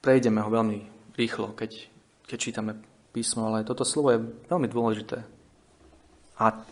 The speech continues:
o, a vyskytuje sa dosť často, e, práve v Starej zmluve takýmto spôsobom, že „nech ti je dosť“, alebo „toto je dosť, je dosť“. Toto slovo dosť znamená spokojnosť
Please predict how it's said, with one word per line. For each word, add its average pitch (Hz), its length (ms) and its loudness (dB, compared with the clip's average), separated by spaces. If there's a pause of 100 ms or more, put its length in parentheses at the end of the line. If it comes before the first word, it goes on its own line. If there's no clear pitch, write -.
o, - 320 0
a - 80 -6
vyskytuje 120 640 2
sa 107 160 -2
dosť 117 160 -2
často, - 460 -4
e, - 40 -18 (920)
práve 135 240 6
v - 80 -4
Starej 117 320 0
zmluve 120 240 0
takýmto 120 380 -4
spôsobom, 117 580 -4
že 113 140 -8 (640)
„nech 147 240 0
ti 139 120 0
je 120 60 2
dosť“, - 640 -2
alebo 117 160 0
„toto 139 240 -2
je 123 80 2
dosť, 113 280 -2 (120)
je 117 40 -12
dosť“. 120 360 2 (680)
Toto - 120 2
slovo 156 320 6
dosť 151 320 8
znamená 123 640 4 (3500)
spokojnosť 127 760 4